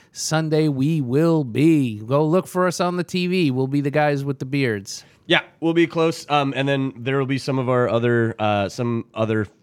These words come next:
Speaker 2: friends of ours and friends of the podcast will be in, uh, I forgot what end zone. They're, they're gonna be in one of the end zones, and they're gonna have the, uh, you might have seen, I posted some pictures of our championship belt.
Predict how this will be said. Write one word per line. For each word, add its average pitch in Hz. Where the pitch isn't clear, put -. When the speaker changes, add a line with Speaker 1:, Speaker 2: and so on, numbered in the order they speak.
Speaker 2:
friends 117
of 107
ours 107
and 98
friends 113
of 98
the 98
podcast 104
will 104
be 104
in, 95
uh, 90
I -
forgot 101
what 95
end 95
zone. 92
They're, 92
they're 117
gonna 160
be 156
in 143
one 139
of 131
the 120
end 110
zones, 98
and 104
they're 104
gonna 104
have 101
the, 98
uh, 90
you 104
might 110
have 101
seen, 107
I 104
posted 101
some 101
pictures 101
of 92
our 98
championship 101
belt. 104